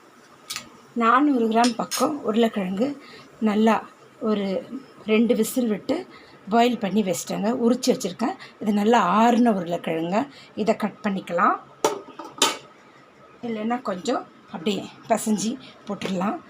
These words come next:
ஒரு துண்டு இஞ்சி பொடிசா கட் பண்ணி வச்சுருக்கேன். ஒரு நாலு பச்சை மிளகா பொடிசா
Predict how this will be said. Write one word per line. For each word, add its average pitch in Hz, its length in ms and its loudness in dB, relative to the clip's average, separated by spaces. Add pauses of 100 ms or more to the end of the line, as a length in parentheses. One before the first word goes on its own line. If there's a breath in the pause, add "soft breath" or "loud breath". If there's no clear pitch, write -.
(640 loud breath)
ஒரு 247 120 4 (100)
துண்டு 226 300 4
இஞ்சி 196 260 -2 (140)
பொடிசா 214 400 2
கட் - 220 -2
பண்ணி 202 180 2
வச்சுருக்கேன். 233 420 -2 (120)
ஒரு 233 120 4 (120)
நாலு 202 240 4 (100)
பச்சை 214 240 -4
மிளகா 185 240 0 (160)
பொடிசா 196 360 -2